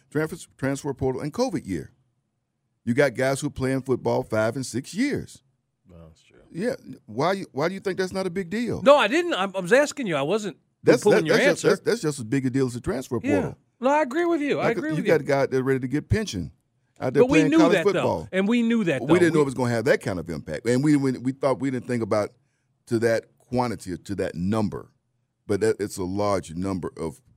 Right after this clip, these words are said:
Speaker 1: a larger number of players who are playing this game at the collegiate level for a fifth and sixth year.
Speaker 2: Yeah.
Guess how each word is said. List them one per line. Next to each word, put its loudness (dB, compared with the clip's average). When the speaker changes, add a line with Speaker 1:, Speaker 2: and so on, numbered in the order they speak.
Speaker 1:
a -12
larger -4
number -6
of -10
players -8
who -6
are -6
playing -6
this -8
game -6
at -8
the -12
collegiate -8
level -4
for -4
a -4
fifth -4
and -8
sixth -12
year. -4
Speaker 2:
Yeah. -6